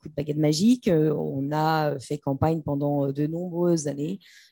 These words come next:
euh, pour pousser, euh, le secteur financier français, en effet, à adopter des politiques, euh, qu'on a, qu'on qualifierait de robustes de sortie du secteur du, euh, du charbon. Il y aurait encore des choses à faire sur le service après-vente, à savoir pousser les dernières entreprises en portefeuille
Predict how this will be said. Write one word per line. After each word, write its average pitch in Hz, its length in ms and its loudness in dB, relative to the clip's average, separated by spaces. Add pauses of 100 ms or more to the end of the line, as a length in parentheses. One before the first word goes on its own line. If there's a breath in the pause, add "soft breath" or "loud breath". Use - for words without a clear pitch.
(100)
euh, 139 160 2
pour - 240 0
pousser, 190 480 2
euh, 139 240 6
le 160 180 4
secteur 160 320 -2
financier 147 380 -2
français, - 260 -2
en 180 120 4
effet, 170 360 4
à - 120 2
adopter 143 340 -2
des 160 80 -4
politiques, - 720 -6
euh, 160 40 -12 (100)
qu'on 147 120 -6
a, 147 60 -6 (180)
qu'on 151 180 -2
qualifierait 170 580 2
de 156 60 4
robustes 147 580 0 (340 soft breath)
de 185 100 8
sortie 175 320 0
du 160 100 -4
secteur 160 380 4
du, 147 380 2
euh, 151 280 2
du 151 200 -4
charbon. 143 400 -2 (260)
Il 135 40 -10
y - 20 -8
aurait 139 260 -10
encore 170 400 4
des 165 100 4
choses 156 300 0
à 147 80 6
faire 196 320 6
sur 151 480 2
le 135 100 4
service 160 380 -2
après-vente, 160 480 2
à 156 40 -2
savoir 147 520 2 (340 soft breath)
pousser 185 240 0
les 170 140 2
dernières 170 500 2
entreprises 170 560 0
en 151 100 2
portefeuille 160 880 2